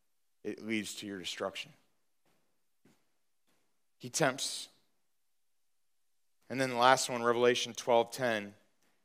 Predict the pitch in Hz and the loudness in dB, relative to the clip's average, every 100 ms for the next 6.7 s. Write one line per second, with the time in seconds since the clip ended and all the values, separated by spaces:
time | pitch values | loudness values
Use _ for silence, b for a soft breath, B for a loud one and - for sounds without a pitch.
0 | _ - 127 117 - 127 120 104 98 82 | _ -4 0 0 -2 -4 -4 -4 -8 -4
1 | - - - _ _ _ _ 107 104 92 | -6 -6 -14 _ _ _ _ -6 -6 -8
2 | 85 71 - - _ _ _ _ _ _ | -12 -12 -12 -14 _ _ _ _ _ _
3 | _ _ _ _ _ _ _ _ _ _ | _ _ _ _ _ _ _ _ _ _
4 | - - - 247 202 156 156 160 160 131 | -18 -14 -4 0 2 2 4 4 4 6
5 | 127 120 120 131 135 151 147 151 135 120 | 6 6 4 2 2 -2 -6 -6 -6 -6
6 | 110 120 117 127 139 - | -8 0 2 2 0 -10